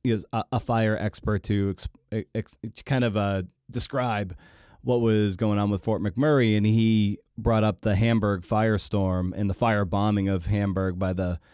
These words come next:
Allies over, uh, o-, over in Germany in World War Two.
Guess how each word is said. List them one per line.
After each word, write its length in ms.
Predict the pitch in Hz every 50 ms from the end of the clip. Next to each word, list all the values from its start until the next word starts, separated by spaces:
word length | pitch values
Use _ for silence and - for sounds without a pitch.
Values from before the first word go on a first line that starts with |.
| _ _ _ -
Allies 500 | 104 104 104 101 101 98 95 95 87 104
over, 400 | 101 98 92 98 95 95 95 95
uh, 340 | 95 92 92 92 92 90 82 - _ _ _ _ _ -
o-, 80 | 120 113
over 460 | - 113 110 - 120 110 98 104 101
in 100 | 98 98
Germany 340 | 90 107 113 120 117 110 101
in 100 | 98 101
World 160 | 101 104 95
War 160 | 98 98 98 -
Two. 300 | - 135 135 117 101